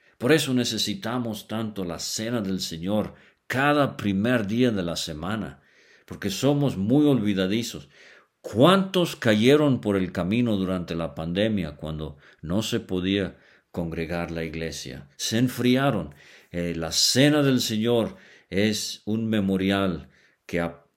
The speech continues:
además de otras cosas, nos da sustento espiritual para seguir adelante una semana más y no olvidarnos del Señor que pronto viene.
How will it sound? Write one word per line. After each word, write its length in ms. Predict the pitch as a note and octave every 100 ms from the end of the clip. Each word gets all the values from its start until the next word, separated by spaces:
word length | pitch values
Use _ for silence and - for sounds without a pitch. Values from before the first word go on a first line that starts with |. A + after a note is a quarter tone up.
| _
además 560 | - F#2 F#2 G#2+ D3 D3
de 120 | B2+
otras 400 | C3+ D3+ D3 C3+
cosas, 480 | - F#2+ D#2+ C#2+ D2+
nos 220 | D#2+ D#2
da 180 | F2 G2+
sustento 880 | G2+ F#2 E2+ - - A#2 C3+ B2+ A#2+
espiritual 960 | G#2+ - G2+ F2+ D#2+ F2 F2+ F2 D2+ C#2+ - - _ -
para 180 | D#2 D#2
seguir 400 | - E2 A2 B2
adelante 520 | G#2+ G#2 G#2+ G2+ G#2
una 160 | G2
semana 420 | F#2 F2 E2 F2+ E2+
más 440 | E2 F2+ E2+ -
y 100 | -
no 160 | D2+ F2
olvidarnos 720 | G2 F2 E2 F2 F2 E2 D#2
del 180 | D#2+ D2
Señor 520 | - D2 E2 E2+ -
que 100 | -
pronto 420 | - D#2 D#2+ D2
viene. 460 | D2 D2 B1 G#1+